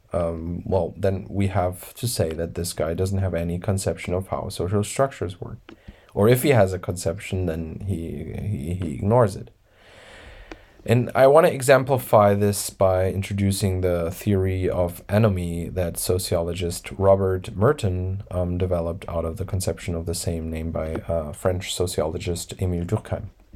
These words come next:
So for Merton, uh, anomie describes, uh, a condition in, in which there's, uh, kind of a discrepancy between society and certain individuals.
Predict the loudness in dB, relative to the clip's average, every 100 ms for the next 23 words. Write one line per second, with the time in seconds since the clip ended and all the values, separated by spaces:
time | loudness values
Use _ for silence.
0 | -20 _ _ -2 6 6 6 0 4 4
1 | 6 6 4 4 2 2 -2 -2 2 2
2 | 4 4 4 2 0 2 6 6 6 0
3 | -6 0 2 2 2 0 4 4 4 2
4 | 2 4 4 2 0 0 2 2 2 0
5 | 2 2 0 -6 -4 -2 0 -2 -4 -4
6 | 0 2 0 2 0 0 -2 -4 -4 4
7 | 6 6 2 0 -4 -4 -6 -2 0 0
8 | 0 0 2 0 0 -2 -2 -2 -2 -4
9 | -2 2 4 4 2 -2 -6 -12